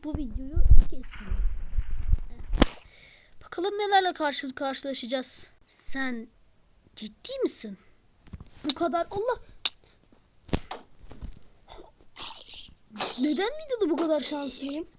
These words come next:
Bu yükseklikte elmas diyorsun. Aa, zombi avucu. Dön direkt, neyse.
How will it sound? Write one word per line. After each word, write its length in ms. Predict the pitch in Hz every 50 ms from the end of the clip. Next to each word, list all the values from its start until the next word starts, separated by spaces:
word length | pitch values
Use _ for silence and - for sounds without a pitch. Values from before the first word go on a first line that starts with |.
| - - _ _ _ - - - - - - - - - - - - _ -
Bu 40 | 285 392
yükseklikte 720 | 494 523 523 - - - 403 381 - - - - - - - -
elmas 460 | 339 330 294 302 349 349 320 - -
diyorsun. 240 | 302 269 247 285 302
Aa, 160 | 302 302 285
zombi 340 | 247 285 285 285 269 262 254
avucu. 340 | 233 220 202 202 233 226 - _ _ - - - - - - - - - - - - - - - - - - - - - - - - -
Dön 220 | 269 247 220 208
direkt, 300 | 196 202 240 294 - -
neyse. 380 | 277 254 240 - - - 311